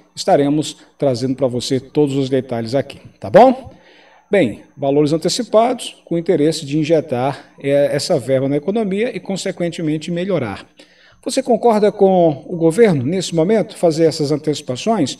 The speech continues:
Aposentados e pensionistas. Você é aposentado, é pensionista? Você tem um pai aposentado, a mãe, alguém da família? Pergunta a ele se ele é a favor dessa antecipação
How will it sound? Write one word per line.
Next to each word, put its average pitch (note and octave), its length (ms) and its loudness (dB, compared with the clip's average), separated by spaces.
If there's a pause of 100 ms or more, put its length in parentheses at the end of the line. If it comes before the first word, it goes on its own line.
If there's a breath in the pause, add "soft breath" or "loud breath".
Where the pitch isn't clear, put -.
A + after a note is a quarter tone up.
(320 loud breath)
Aposentados E3+ 720 -2
e F#3 40 -6
pensionistas. C3+ 760 -2
Você C#3+ 220 -2
é F3 40 6
aposentado, D3+ 520 0
é C#3+ 40 -2
pensionista? D3 560 -4
Você E3+ 340 -2
tem F#3+ 120 -8
um E3+ 60 -2
pai E3 200 2
aposentado, C#3+ 680 -2
a A#2+ 60 -2
mãe, D#3 280 0
alguém C3 220 -2
da D3+ 100 0
família? D#3+ 400 0 (300 loud breath)
Pergunta G#3 380 -2
a D3 40 6
ele D3 100 0
se D3 120 -4
ele D3 80 2
é C#3 40 0
a - 20 -2
favor C3 300 -4
dessa C3+ 260 -6
antecipação C3 840 -6